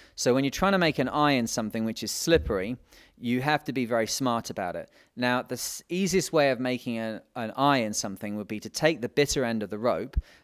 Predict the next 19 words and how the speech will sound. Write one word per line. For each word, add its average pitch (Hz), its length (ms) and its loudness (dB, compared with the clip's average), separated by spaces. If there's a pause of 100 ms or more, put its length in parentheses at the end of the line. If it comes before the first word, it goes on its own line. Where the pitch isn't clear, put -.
(160)
separate 156 720 2
the 123 80 -6
fibers 123 800 0
around 117 460 0
where 113 220 0
you 110 160 -2
wanna 110 200 -4
have 110 340 -4
the 98 160 -6
eye, 117 400 0 (220)
and 113 120 -2
then 117 80 2
just 110 200 -8
pass 143 360 0
the - 80 -6
bitter 123 340 0
end 113 320 -2
of 104 180 -6
the 107 260 -4